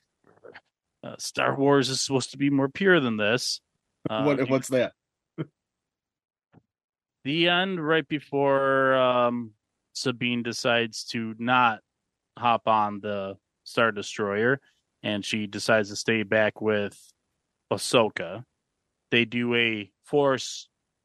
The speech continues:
Speaker 1: jump and force push, which gave me the goosebumps 'cause, ooh, it's a throwback to Rebels. Uh, Kanan Jarrus and, um, Ezra used to do that all the time.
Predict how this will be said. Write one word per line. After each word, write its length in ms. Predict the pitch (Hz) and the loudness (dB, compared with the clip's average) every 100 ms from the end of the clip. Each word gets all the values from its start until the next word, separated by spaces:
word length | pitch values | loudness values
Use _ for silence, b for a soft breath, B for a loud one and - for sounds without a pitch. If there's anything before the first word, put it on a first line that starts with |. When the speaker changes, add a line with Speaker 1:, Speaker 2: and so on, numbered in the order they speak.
| _ _ 123 | _ _ -12
Speaker 1:
jump 380 | 110 143 165 185 - | 0 2 2 0 -6
and 200 | 151 123 | -4 -2
force 480 | - 139 131 120 - - - | 0 2 4 2 -4 -8 0
push, 400 | 170 131 - - - | 2 2 -2 -14 0
which 400 | 214 190 - - _ | 2 2 -2 -12 _
gave 200 | 147 139 | 0 2
me 360 | 135 127 123 120 _ _ - | 0 -2 -4 -8 _ _ -10
the 80 | |
goosebumps 640 | 120 269 - 156 143 139 - | 0 0 2 2 2 0 -2
'cause, 220 | 123 117 | -4 -2
ooh, 140 | 208 170 | -2 -2
it's 120 | - | -4
a 40 | - | -6
throwback 420 | 151 156 147 143 | 0 2 2 0
to 80 | 120 | -2
Rebels. 540 | 139 170 156 147 - b b _ _ _ | 0 2 4 2 -2 b b _ _ _
Uh, 380 | 127 117 107 104 - | 0 2 0 -2 -6
Kanan 300 | - 131 123 | -2 0 0
Jarrus 440 | 123 131 123 117 - | 2 4 4 2 -2
and, 580 | 120 117 113 110 104 - _ _ _ | 0 2 0 -2 -8 -14 _ _ _
um, 560 | 113 107 98 95 95 113 _ _ _ _ _ - | 0 0 0 -8 -16 -20 _ _ _ _ _ 0
Ezra 280 | 135 131 | 2 4
used 200 | 123 117 | 2 0
to 60 | 123 | -4
do 120 | 120 | -2
that 240 | 117 113 104 _ - | 0 0 -2 _ -2
all 140 | 131 | -2
the 80 | 107 | -2
time. 240 | 98 123 | -2 -2